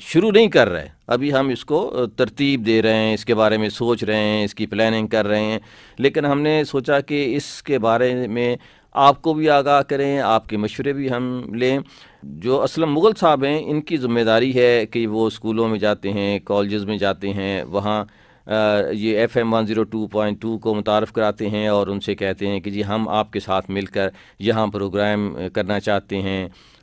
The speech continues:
आपका जो टैलेंट है, इसको हम मुतारफ़ करना चाहते हैं।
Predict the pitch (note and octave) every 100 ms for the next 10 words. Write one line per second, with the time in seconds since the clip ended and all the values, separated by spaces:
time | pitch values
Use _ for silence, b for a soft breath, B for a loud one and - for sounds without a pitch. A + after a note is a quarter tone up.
0 | - A#2 A#2 B2 A2+ A2+ B2+ B2+ C3+ A#2
1 | A#2+ A2+ A2+ - - B2+ A#2+ G#2+ G#2+ G#2+
2 | A2 - A2 G#2+ A2+ A2+ C#3+